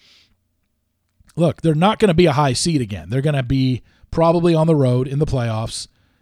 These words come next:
and they're gonna need to win some road games, but they'll be there.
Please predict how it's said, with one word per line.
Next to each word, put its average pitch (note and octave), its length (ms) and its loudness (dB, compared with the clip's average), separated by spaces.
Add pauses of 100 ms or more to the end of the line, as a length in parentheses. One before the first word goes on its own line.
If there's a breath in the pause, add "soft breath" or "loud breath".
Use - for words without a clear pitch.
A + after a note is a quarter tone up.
(160)
and B2 640 -4
they're B2+ 100 -2
gonna C3+ 220 -2
need C3 340 -2
to C3 400 0 (380 soft breath)
win D3 180 -2
some E3 220 0
road C#3+ 200 4
games, C3+ 380 -2
but B2+ 320 -4 (240)
they'll E3+ 220 0
be D3+ 180 0
there. E2+ 300 -10